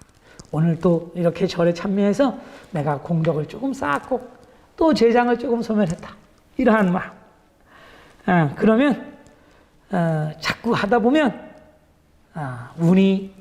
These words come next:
열리고 내가 소원을, 어, 성취를 하고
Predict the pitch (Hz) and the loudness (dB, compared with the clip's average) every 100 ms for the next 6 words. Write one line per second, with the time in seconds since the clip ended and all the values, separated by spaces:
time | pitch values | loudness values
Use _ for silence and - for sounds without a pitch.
0 | - - 175 160 202 240 185 - - - | -20 -8 0 4 4 4 2 -2 -16 -20
1 | _ _ _ _ _ - 170 165 175 202 | _ _ _ _ _ -10 0 2 4 2
2 | 202 - - - 196 180 175 196 202 - | 0 -6 -16 -6 0 2 4 2 2 -4
3 | - - - 196 170 160 156 - 202 - | -20 -20 -4 -2 0 -2 -6 -4 -4 -2
4 | 190 185 240 208 - - | 0 0 2 0 -2 -14